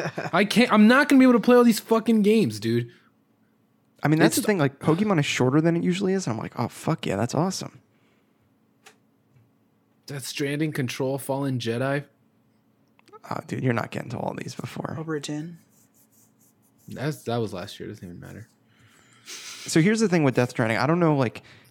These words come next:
Speaker 3: 'cause chapter five took me, like, thirty minutes.
Speaker 2: Oh, okay. So they might not all be paced out
Speaker 3: No.
Speaker 2: equally.
Speaker 3: Or,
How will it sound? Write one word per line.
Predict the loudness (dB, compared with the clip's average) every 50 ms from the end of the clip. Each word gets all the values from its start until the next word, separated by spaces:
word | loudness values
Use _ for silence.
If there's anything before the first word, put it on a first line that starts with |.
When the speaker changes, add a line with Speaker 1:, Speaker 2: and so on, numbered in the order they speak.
| _ -4
Speaker 3:
'cause | -4 -4
chapter | -2 -2 -2 -2 0 0 -2
five | 0 0 -2 -2 0 -2 -2 -2
took | -4 -6 -4 -2
me, | -4 -4
like, | -4 -4 -6 -4
thirty | -6 -6 -6 -8
minutes. | -10 -12 -12 -12 -12 -12 -12 -14 -16 -18 _ _ _ _ _ _ _ _ _ _ _ _ _ _
Speaker 2:
Oh, | -4 -2 0 0 0
okay. | 0 0 -2 -4 -4
So | -2 0 2 2
they | 4
might | 4 4 4 4
not | 4 2 4 4
all | 4 4 4
be | 4 2 2
paced | 2 2 2 2 2 0 0 2
out | 2 4 4 4 2 2 0 -2 _ _ -20 _ _ -2
Speaker 3:
No. | 0 0 0 0
Speaker 2:
equally. | 2 2 2 2 2 2 2 0 -2 -6 -10 -16 _ _ _ _ 0
Speaker 3:
Or, | 0 0 0